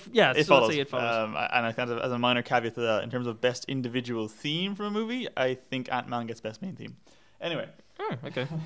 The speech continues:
Speaker 2: Okay, so first off, let's say our, for the sake of argument, our number five each, even though it's not really a number five each,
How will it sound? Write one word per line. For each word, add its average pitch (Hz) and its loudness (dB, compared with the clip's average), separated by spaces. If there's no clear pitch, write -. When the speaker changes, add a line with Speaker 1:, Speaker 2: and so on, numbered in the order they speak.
Speaker 2:
Okay, 147 -4
so 123 0
first 160 2
off, 139 6
let's - -4
say 120 4
our, 113 6
for 117 -2
the 117 -6
sake 131 2
of 117 2
argument, 110 2
our 107 -2
number 110 -4
five 110 0
each, 107 -8
even 113 -8
though 107 -4
it's 107 -10
not - -8
really 110 -6
a - -8
number 107 -10
five 107 -4
each, 104 -10